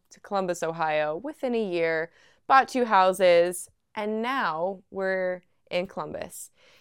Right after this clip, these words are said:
Ian's got this new hybrid approval. I'm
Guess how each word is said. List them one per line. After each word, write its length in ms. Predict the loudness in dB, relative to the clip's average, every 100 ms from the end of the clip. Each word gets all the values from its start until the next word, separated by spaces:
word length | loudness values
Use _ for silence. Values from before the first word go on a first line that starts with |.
| _ -4
Ian's 320 | 0 0 -2
got 200 | -4 -4
this 200 | -4 -6
new 120 | -8
hybrid 400 | -4 -4 -2 -2
approval. 580 | -4 -6 -8 -8 -14 -14 _ _ _ _ _ _ _ _ _ _ _ _ _ -8
I'm 500 | -2 0 2 2 0